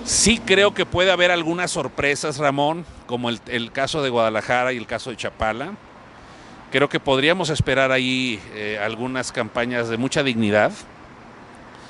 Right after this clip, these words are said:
Eh, y en el tema estatal, en efecto, pareciera que, eh, Enrique Alfaro es imbatible hasta las últimas encuestas, insisto, que vimos. Sin embargo, también la información que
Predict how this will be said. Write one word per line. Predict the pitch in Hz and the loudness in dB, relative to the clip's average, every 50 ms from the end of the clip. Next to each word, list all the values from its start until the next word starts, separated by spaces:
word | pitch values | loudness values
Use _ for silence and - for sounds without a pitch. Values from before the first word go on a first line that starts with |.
| - - - - - - - | -20 -20 -20 -20 -20 -10 -2
Eh, | - 107 107 110 110 110 117 - - | 2 4 6 6 6 4 2 -2 -2
y | 131 127 131 | 0 2 2
en | 131 | 2
el | 135 131 120 | 2 0 0
tema | - 170 175 202 208 208 202 | 0 0 0 2 0 0 0
estatal, | 175 - - - 147 131 - - 156 147 147 151 160 170 170 139 | 0 -2 -2 -2 -2 -2 2 4 6 8 8 8 6 4 0 -4
en | 127 127 127 | -6 -4 -4
efecto, | 123 - - 156 147 147 - - - - 160 156 156 165 160 - - - - - - - - - | -6 -4 -2 -2 -2 -2 -4 -8 -6 -2 0 0 0 0 -2 -8 -18 -20 -20 -20 -20 -20 -8 0
pareciera | - 127 127 131 127 - - 160 160 165 165 160 | 2 2 2 2 0 0 0 0 2 0 0 -2
que, | - - 147 135 135 | -2 -4 -4 -2 -2
eh, | 135 131 123 120 123 120 120 120 117 113 - - | -2 -2 -2 -2 -2 0 0 -2 -2 -4 -6 -6
Enrique | 139 127 113 120 139 131 - 151 | -8 -8 -6 -8 -10 -4 -4 -4
Alfaro | 143 131 - 147 135 135 135 139 139 135 127 123 120 | -2 2 2 2 4 4 4 4 4 4 4 4 2
es | 123 123 - | -2 -2 -2
imbatible | 156 147 139 127 120 - 135 139 143 151 160 156 | -2 0 0 0 0 0 -2 -2 0 0 0 2
hasta | - 123 113 - - 135 | 2 0 0 2 0 0
las | 123 123 120 - | 0 0 0 0
últimas | 156 151 143 - 160 151 135 - | -4 -4 -4 -4 -4 -4 -4 -4
encuestas, | 123 110 - 120 120 - - 139 110 | -4 -4 -2 -2 -2 0 -2 -4 -4
insisto, | 123 104 113 120 - - 123 | -4 -6 -8 -8 -8 -8 -8
que | - 120 | -6 -6
vimos. | 110 113 120 131 139 151 - - - - - - - - - - - - | -6 -6 -6 -6 -8 -10 -12 -14 -16 -20 -20 -20 -20 -20 -20 -20 -20 -10
Sin | - - - - 156 165 175 | -6 -2 0 0 2 2 2
embargo, | 170 160 151 151 151 151 156 160 160 | 2 4 6 6 6 6 4 2 0
también | - - 127 120 123 131 131 135 | 0 -2 -4 -2 -4 -6 -4 -4
la | 135 | -6
información | 127 123 127 113 117 113 - 135 127 127 | -4 -4 -4 -4 -4 -4 -2 -4 -4 -2
que | - 143 135 131 127 110 | -2 0 0 0 0 -2